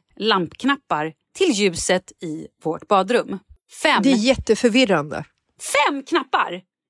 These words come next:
Speaker 1: Vad händer med en knappjävel? Man tänder lamporna. Nej, nej, nej. En knapp ska vara till spottarna. En knapp ska tydligen vara till mysbelysningen i de små lamporna som sitter i hörnan. Och det ska vara en knapp till när man bara vill gå och kissa på natten.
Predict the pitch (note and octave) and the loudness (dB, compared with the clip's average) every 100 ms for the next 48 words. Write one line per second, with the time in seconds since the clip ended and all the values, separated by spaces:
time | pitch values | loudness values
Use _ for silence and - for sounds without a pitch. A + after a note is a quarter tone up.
0 | - G#4 A4 F#4 F4+ F4+ F4 E4 D#4 D4+ | -6 -2 0 0 0 -2 0 0 0 -2
1 | D#4+ - F#4+ F4 F3+ E3+ B3 C4 C4+ B3 | -8 -4 -2 -2 -4 -6 -6 -4 -6 -6
2 | B3 A3 G3+ D4+ D#3 - D#4+ D#4+ A#3+ G3+ | -6 -8 -6 -8 -8 -4 -2 -2 -4 -8
3 | G3 - _ _ - E4+ F4 D4+ C#4+ - | -10 -20 _ _ -4 -2 0 -2 -8 -8
4 | G#3+ A3+ G#3+ G3+ - E3+ A#3 F#4 _ _ | -10 -10 -12 -14 -12 -8 -6 -8 _ _
5 | _ - D#4 D#4 C#4 B3 - - A3 A3 | _ -4 -2 -2 -6 -10 -10 -14 -14 -16
6 | F#3 F#3 F3 E3+ F#3+ - - G3 A3 B3 | -10 -8 -6 -8 -12 -16 -12 -6 -4 -4
7 | F#3+ - - F#3 G3 F#3+ F#3 F#3 - G3 | -6 -10 -14 -12 -8 -6 -6 -6 -10 -6
8 | F3+ F3 F#3 - F3+ F#3+ F#3 - - G3 | -4 -4 -6 -10 -8 -8 -8 -12 -16 -14
9 | - G3 F#3 F3 G3 F3+ F3 F3 F3+ F#3+ | -10 -6 -4 -6 -8 -8 -8 -12 -14 -14
10 | - F3+ G3 F3 B3+ G#4 - - - E4 | -12 -6 -4 -2 -2 -4 -10 -20 -8 -8
11 | C4+ - A#3+ - B3 B3+ - A3+ - - | -6 -6 -8 -6 -6 -6 -6 -8 -8 -18
12 | - A3 G3+ F#3+ F#3 - - A3 G#3 G3+ | -12 -10 -8 -10 -12 -12 -6 -2 0 2
13 | G#3 F#3 F3+ E3+ F3 E3 G#3 - A#3+ B3+ | 2 2 -2 -4 -4 -4 -10 -4 -2 -2
14 | G#3+ E3+ - D#4 | -6 -8 -2 -2